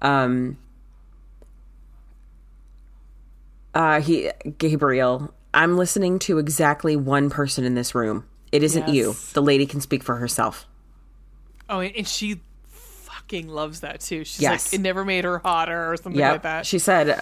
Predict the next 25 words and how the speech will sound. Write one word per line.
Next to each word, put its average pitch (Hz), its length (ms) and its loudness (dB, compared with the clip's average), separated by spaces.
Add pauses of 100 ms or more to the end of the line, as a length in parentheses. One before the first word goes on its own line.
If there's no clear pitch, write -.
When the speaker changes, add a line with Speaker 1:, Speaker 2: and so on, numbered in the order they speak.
(100)
Speaker 1:
"Penny's 180 320 0
heart - 260 2
fluttered 131 320 2
in 131 120 -2
her 139 100 -4
chest. - 420 -4 (420)
If 156 200 -4
by 156 180 4
chance 214 420 0
he 185 120 -2 (160)
did 247 300 4
mean 131 180 2
to 135 100 -4
seduce 123 380 -2
her, 117 160 0
repeating 214 400 0
that 160 160 0
sentence - 320 -2
fifty 247 280 -4
times 165 300 0
over 123 240 2
might 131 160 0
do 151 120 2
the - 80 -2
trick." - 440 -4